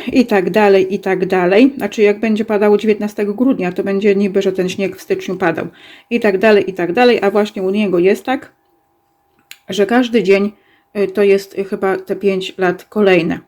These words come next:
Ale, y, powiem wam, że ja tak płakałam podczas tej książki, że po prostu, no, nie mogłam powstrzymać się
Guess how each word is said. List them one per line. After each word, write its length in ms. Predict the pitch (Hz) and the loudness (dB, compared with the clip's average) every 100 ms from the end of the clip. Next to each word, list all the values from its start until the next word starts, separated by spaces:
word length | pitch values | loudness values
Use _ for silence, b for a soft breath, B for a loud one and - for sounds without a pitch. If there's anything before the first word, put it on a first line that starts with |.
| - B B B | -20 B B B
Ale, 260 | 202 208 208 | -2 0 2
y, 120 | 214 196 | 0 0
powiem 320 | 226 220 214 | 0 -2 0
wam, 260 | 190 196 208 _ _ _ | 0 0 -4 _ _ _
że 300 | 202 190 185 190 _ _ - | -6 -2 -2 -2 _ _ -6
ja 140 | 208 | -2
tak 220 | 196 247 - | 0 -2 -2
płakałam 420 | 214 220 208 190 | -6 -2 -2 0
podczas 360 | 190 190 185 | -4 -6 -8
tej 160 | - 196 | -2 -2
książki, 600 | 190 196 175 - - 190 - B B B B | -2 -6 -6 -8 -10 -10 -10 B B B B
że 120 | 202 | -4
po 100 | 202 | -2
prostu, 460 | 214 214 - 214 | 0 -2 -2 -4
no, 300 | 202 190 185 185 | -2 -2 -2 0
nie 200 | 214 220 | 0 2
mogłam 480 | 202 180 180 175 175 _ | 2 0 0 -2 -4 _
powstrzymać 680 | 202 190 - - 196 175 170 | -8 -8 -8 -4 -2 -2 -4
się 200 | - 208 | -4 -4